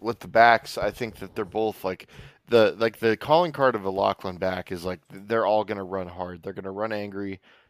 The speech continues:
They're gonna be a pain in the ass to get on the ground. Um, and I think that's true for both. Um, Riggs doesn't have the top end juice that Frazier does. Uh, he's, but he's a little bit thicker built at the same stage. Like, I think he's just a, like, a bigger kid at this current point.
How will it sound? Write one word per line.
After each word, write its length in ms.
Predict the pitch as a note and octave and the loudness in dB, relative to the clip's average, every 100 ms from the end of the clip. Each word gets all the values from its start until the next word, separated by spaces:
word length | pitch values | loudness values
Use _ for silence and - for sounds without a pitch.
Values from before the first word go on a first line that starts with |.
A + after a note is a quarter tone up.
| _ | _
They're 120 | G2+ | -6
gonna 180 | G2 G2 | -6 -6
be 140 | F#2+ | -10
a 60 | F#2 | -12
pain 240 | - A2+ | -8 -8
in 80 | A#2 | -6
the 100 | G#2+ | -4
ass 240 | G2+ G2+ - | -4 -4 -6
to 80 | F#2+ | -6
get 140 | F#2+ | -6
on 80 | F#2 | -8
the 80 | F#2 | -10
ground. 560 | F#2 F2+ F#2 F#2+ D#2 _ F#2+ | -8 -8 -8 -14 -20 _ -10
Um, 240 | G2 F#2+ | -8 -8
and 80 | G2 | -12
I 20 | |
think 200 | G#2+ A2+ | -12 -10
that's 180 | G2+ F2 | -10 -10
true 240 | - G#2+ | -12 -12
for 120 | F#2+ | -10
both. 440 | F2 G2+ G2+ G2+ - _ _ _ _ - | -8 -4 -4 -6 -14 _ _ _ _ -12
Um, 400 | F#2+ F2+ - - | -10 -10 -16 -12
Riggs 420 | G#2 A#2 B2+ A#2 A2 G2 | -4 0 0 0 -6 -4
doesn't 300 | - A2 A2 | -4 -4 -4
have 240 | G#2+ G#2+ F#2+ | -4 -4 -4
the 100 | F#2+ | -10
top 380 | - G2+ G#2 | 0 0 0
end 200 | G2+ F#2+ | -4 -6
juice 380 | F2 F2+ G#2 - | -8 -8 -8 -8
that 200 | - F2 | -8 -8
Frazier 440 | - F#2+ G2 G2 A#2 | -8 -6 -6 -6 -4
does. 400 | A#2+ C3 C#3 - _ _ _ - | 0 -2 -4 -14 _ _ _ -8
Uh, 220 | G2+ F#2 | -6 -6
he's, 180 | F#2+ F#2 | -6 -8
but 280 | G2 G2+ | -10 -6
he's 100 | G2+ | -6
a 60 | F#2 | -6
little 120 | G#2+ | -6
bit 160 | G#2+ F2 | -6 -10
thicker 320 | - A2+ G2+ | -8 -8 -8
built 320 | F2+ G2+ G#2+ | -6 -4 -4
at 100 | E2+ | -8
the 80 | F2 | -14
same 280 | - G#2+ F#2+ | -10 -8 -8
stage. 440 | - F#2 G2 G#2 | -8 -6 -6 -6
Like, 120 | G2 | -12
I 40 | F2+ | -10
think 160 | F#2+ | -12
he's 100 | F2+ | -10
just 140 | E2+ - | -14 -16
a, 60 | E2 _ | -20 _
like, 200 | F2 E2+ | -14 -14
a 60 | F2 | -16
bigger 320 | - F#2+ F2+ | -12 -10 -10
kid 240 | E2+ F#2 F#2 | -10 -10 -10
at 100 | - | -12
this 160 | G#2 | -18
current 340 | - A2+ A2 G2+ | -12 -10 -10 -10
point. 340 | A#2+ B2 B2 | -8 -8 -10